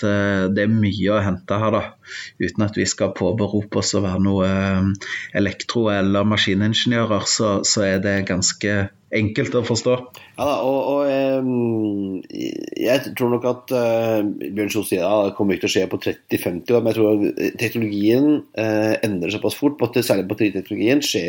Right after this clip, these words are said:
Speaker 2: jo sånn, s-, som går liksom i store leaps. Jeg tror at, eh, helt, eh, er helt innenfor at vi kan få elfly allerede om, i løpet av ti år, altså, det er jeg helt sikker på.
Speaker 1: Ja, og det er jo, i Norge er jo spesielt godt egnet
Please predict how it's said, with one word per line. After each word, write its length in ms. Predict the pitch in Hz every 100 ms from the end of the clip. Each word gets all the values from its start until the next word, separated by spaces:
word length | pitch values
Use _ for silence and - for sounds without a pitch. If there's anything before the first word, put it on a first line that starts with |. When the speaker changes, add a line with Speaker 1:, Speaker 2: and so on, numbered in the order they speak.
| 107
Speaker 2:
jo 80 | 120 123 - - -
sånn, 240 | - 123 120
s-, 400 | - - - -
som 240 | 104 120
går 160 | 113 110
liksom 160 | 123
i 80 | 117
store 240 | - 104 110
leaps. 480 | 113 165 208 - -
Jeg 80 | 123 123
tror 160 | 110
at, 160 | 113 - 113
eh, 560 | 110 107 107 104 104
helt, 320 | 113 120 -
eh, 320 | 139 151 147 143 - - - - -
er 80 | 139
helt 160 | 147 165
innenfor 320 | 117 98 110
at 80 | 101
vi 80 | 110
kan 160 | 113 104
få 480 | 98 101 127 143 98
elfly 320 | 95 - 101
allerede 400 | 98 95 85 90
om, 320 | 87 87 87 - -
i 80 |
løpet 160 | 90 82
av 80 | 85
ti 160 | 87
år, 160 | 92 147
altså, 160 | - -
det 60 |
er 20 |
jeg 80 | 92
helt 140 | 82 87
sikker 180 | 80
på. 80 | - -
Speaker 1:
Ja, 160 | 120 151
og 80 | 151
det 80 | 143 143
er 80 | 139
jo, 400 | 170 165 - - -
i 80 | 151
Norge 400 | 151 113 110 143
er 160 | 131 127
jo 80 |
spesielt 800 | 143 - 147 - 156 139 143 -
godt 240 | - 127 - 101
egnet 320 | 98 107